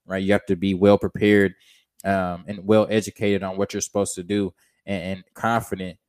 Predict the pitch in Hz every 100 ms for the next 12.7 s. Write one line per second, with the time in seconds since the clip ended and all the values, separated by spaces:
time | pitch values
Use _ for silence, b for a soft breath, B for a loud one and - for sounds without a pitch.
0 | _ - 107 87 101 101 98 98 101 95
1 | 95 85 98 95 92 92 101 98 92 90
2 | 98 95 98 95 92 98 92 87 - 101
3 | 92 92 98 95 92 - 104 90 95 98
4 | 85 82 _ 95 101 - 113 101 98 98
5 | 92 101 95 90 - 95 90 85 - 92
6 | 82 92 87 85 - 85 - B B B
7 | B - 120 120 117 120 - 120 113 107
8 | 104 107 101 127 123 117 - 113 113 -
9 | 110 107 107 101 110 107 - 110 107 -
10 | 107 98 107 101 - _ _ _ 107 120
11 | 110 98 110 - - 107 - 101 - 104
12 | - 95 90 98 110 107